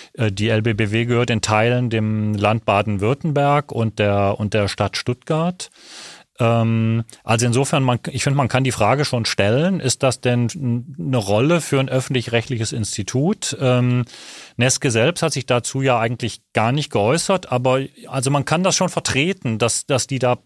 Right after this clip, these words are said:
präsent sind und ich meine, die spons-, sponsoren auch andere Dinge und, ähm,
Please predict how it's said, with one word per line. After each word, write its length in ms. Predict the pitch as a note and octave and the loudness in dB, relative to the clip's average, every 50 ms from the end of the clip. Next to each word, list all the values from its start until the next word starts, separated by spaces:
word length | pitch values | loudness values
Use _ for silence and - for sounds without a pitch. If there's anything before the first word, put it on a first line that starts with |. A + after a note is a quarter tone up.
| _ _ _ _ _ _ - | _ _ _ _ _ _ -10
präsent 500 | - - C3+ A#2+ G#2+ A#2 C3 E3 F#3 F3+ | -4 0 0 2 2 2 2 2 0 -2
sind 440 | - F3+ F3+ F3+ F#3 G3 F3+ - - | 0 0 0 2 0 -2 -2 -6 -8
und 340 | - - C#3 C#3 C#3+ C#3 - | -6 -2 -2 0 0 -2 -4
ich 600 | - - - - - - - - - - _ - | -8 -16 -20 -18 -16 -16 -16 -18 -20 -14 _ -2
meine, 220 | A#2+ B2+ C3 B2+ | 0 0 0 0
die 180 | A#2+ - C#3 C#3 | -2 -2 -2 -2
spons-, 440 | - - - C#3 C3+ C3+ C3 C#3 D3 D3 D#3 | -2 0 0 0 2 0 -2 -4 -8 -10 -10
sponsoren 480 | B2+ - - C3 C#3+ D#3+ D#3+ D#3+ D#3 D3+ | -6 -2 0 0 2 2 2 2 2 2
auch 120 | B2+ A#2 | 0 0
andere 360 | C3+ A#2+ C3+ D3+ E3+ F3 F3+ | 0 0 2 2 2 0 0
Dinge 420 | D3+ F3+ F3+ F#3 F#3+ G3 G3 F#3+ - | 0 0 0 2 2 2 0 0 -2
und, 640 | - - C3+ C3+ C#3 C#3+ C#3+ C#3 - - - - - - | -2 0 0 2 2 2 0 -2 -4 -6 -8 -6 -4 0
ähm, 320 | C3 C3 C3 C3 C3 B2+ | 0 2 2 0 0 -2